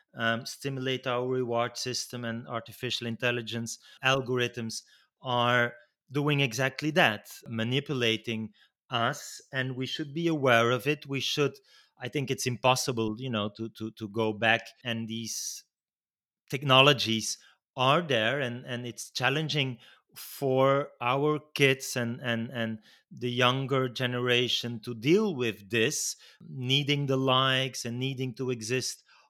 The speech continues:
also through their, uh, virtual existence. So again, we need to give them the tools how to use these and how to, uh, somehow, of course, develop themselves, because it's not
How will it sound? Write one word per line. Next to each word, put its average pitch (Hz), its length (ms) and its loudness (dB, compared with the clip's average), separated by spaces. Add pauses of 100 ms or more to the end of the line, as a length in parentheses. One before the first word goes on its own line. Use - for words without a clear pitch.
also 131 440 -4
through 127 300 -6
their, 117 440 2 (300)
uh, 113 300 0
virtual 120 800 2 (160)
existence. 127 760 -4 (280)
So 175 420 2
again, 143 680 4
we 143 240 0
need 156 400 2
to 165 100 -4
give 143 240 -2
them 147 180 -4
the 123 200 -10
tools 143 560 -2 (320)
how 156 380 4
to 170 180 0
use 165 460 2
these 113 360 -8
and 123 140 -6
how 143 360 4
to, 147 340 -4 (360)
uh, 131 580 -2 (140)
somehow, 131 680 -2
of - 200 -8
course, 135 440 -2 (280)
develop 139 600 0
themselves, 120 840 2
because 135 280 -8
it's 151 180 -8
not 156 200 -2